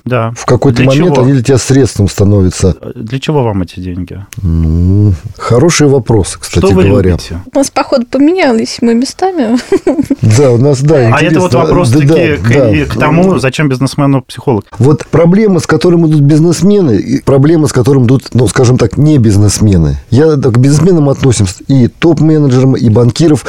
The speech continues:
Speaker 2: Вот по-людски чем они отличаются? Вот пришёл человек просто откуда-то, скажем так, с проблемами, да,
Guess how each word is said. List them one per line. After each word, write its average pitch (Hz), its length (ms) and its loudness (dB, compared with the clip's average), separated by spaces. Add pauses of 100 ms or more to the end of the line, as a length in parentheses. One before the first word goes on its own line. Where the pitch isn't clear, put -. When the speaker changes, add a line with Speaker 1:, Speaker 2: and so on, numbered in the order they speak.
(200)
Speaker 2:
Вот - 280 0
по-людски 147 440 0
чем 139 260 2
они 107 140 2
отличаются? 92 500 0
Вот - 80 -2
пришёл 135 280 2
человек - 260 0
просто 165 420 0
откуда-то, 85 640 -2
скажем 113 320 0
так, 107 160 -2
с - 60 -4
проблемами, 107 600 2
да, 143 220 2